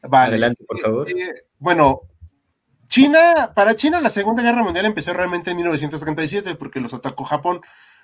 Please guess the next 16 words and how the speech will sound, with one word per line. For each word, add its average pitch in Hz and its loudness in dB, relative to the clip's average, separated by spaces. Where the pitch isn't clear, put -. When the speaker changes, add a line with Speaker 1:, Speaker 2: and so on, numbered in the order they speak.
Speaker 1:
porque, 139 -2
eh, 123 -6
por 135 -6
si 135 -8
no 143 -2
lo, 233 -2
ah, 135 2
saben, 131 -4
Japón 135 -6
era 139 2
imperialista 165 0
y 131 -8
colonialista 135 0
y 160 0
extremadamente 170 2
racista. 160 -2